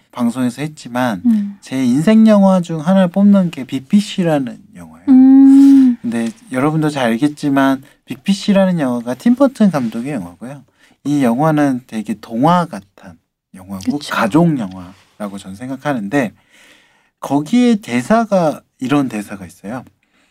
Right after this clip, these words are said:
Speaker 1: 젊은 시절 에드워드 블룸이 거인을 만나면서 나누는 얘기인데 거인이 "난 덩치가 너무 커." 이래요.
Speaker 2: 음.
Speaker 1: 그러면 에드워드가 이런 대사를 하는데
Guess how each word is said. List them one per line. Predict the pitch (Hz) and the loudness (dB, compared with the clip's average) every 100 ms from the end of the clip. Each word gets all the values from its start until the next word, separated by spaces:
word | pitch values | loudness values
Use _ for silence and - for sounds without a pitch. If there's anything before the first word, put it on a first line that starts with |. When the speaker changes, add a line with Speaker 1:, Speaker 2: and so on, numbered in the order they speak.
| _ _ - | _ _ -10
Speaker 1:
젊은 | 113 120 160 233 226 | -2 2 4 6 4
시절 | 226 196 175 165 160 156 - | 4 0 2 0 -2 -6 -6
에드워드 | 117 113 214 196 170 143 | -4 2 2 2 0 -6
블룸이 | 131 123 113 147 127 98 - | -6 -6 -6 -6 -6 -8 -14
거인을 | - 113 156 170 151 | -8 -2 0 2 0
만나면서 | 107 95 104 101 95 104 98 90 _ _ _ _ _ | -2 -4 -4 -4 -6 -10 -14 -14 _ _ _ _ _
나누는 | 107 107 113 104 98 | -8 -4 -4 -4 -8
얘기인데 | 90 92 95 123 101 _ - | -14 -18 -14 -14 -14 _ -16
거인이 | - 113 120 147 147 98 _ _ _ _ | -8 -4 -2 -2 -4 -6 _ _ _ _
"난 | 120 127 131 110 - | -4 -2 -2 -8 -12
덩치가 | 104 110 - - 143 139 | -8 -6 -8 -12 -6 -6
너무 | 98 95 101 - | -6 -8 -10 -12
커." | - 139 123 - _ 196 | -10 -6 -6 -8 _ -20
이래요. | - 175 208 - | -20 -16 -16 -8
Speaker 2:
음. | 233 208 - _ _ | -6 -6 -10 _ _
Speaker 1:
그러면 | _ 113 110 131 | _ -6 -4 -6
에드워드가 | 110 101 113 110 104 107 113 | -6 -8 -6 -8 -8 -10 -10
이런 | 87 101 95 | -10 -12 -10
대사를 | 98 98 95 | -14 -14 -18
하는데 | 90 90 107 113 | -18 -20 -18 -20